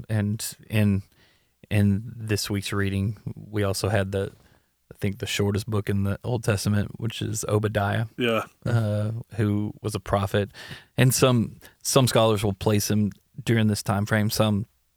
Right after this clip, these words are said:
Speaker 1: place him a little later, uh, like after, after the exile. Uh, but, uh, he is speaking directly to Edom,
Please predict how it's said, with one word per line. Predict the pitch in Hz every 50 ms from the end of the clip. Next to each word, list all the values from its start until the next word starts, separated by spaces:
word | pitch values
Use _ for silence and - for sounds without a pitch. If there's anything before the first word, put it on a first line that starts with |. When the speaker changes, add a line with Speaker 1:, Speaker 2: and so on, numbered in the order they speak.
| _ _ -
Speaker 1:
place | - 110 107 - -
him | 101 101 101
a | - 101
little | 101 101 104 101 95
later, | 98 101 101 101 101 98 101 - - - -
uh, | 110 104 104 104 104 101
like | 101 101 101 98 -
after, | 104 104 104 - - 104 101 104 - - - - - - _ _ _ _ -
after | - 110 104 - -
the | 101 101 101 101
exile. | 101 101 - - 101 98 98 98 101 107 107 - - - _ -
Uh, | 113 107 104 104 104 104 107 - -
but, | 107 104 101 101 101 - - 107
uh, | 104 101 101 101 - _ - - _ _ _ _ _ _ _ _ -
he | - - - 127 131 123 110 110
is | 95 98 104 -
speaking | - - - - 143 - - 107 101 98
directly | 98 101 98 101 101 101 - - 98 101 104 - - - _ _ -
to | - - 117 127 -
Edom, | - 104 101 92 98 92 90 107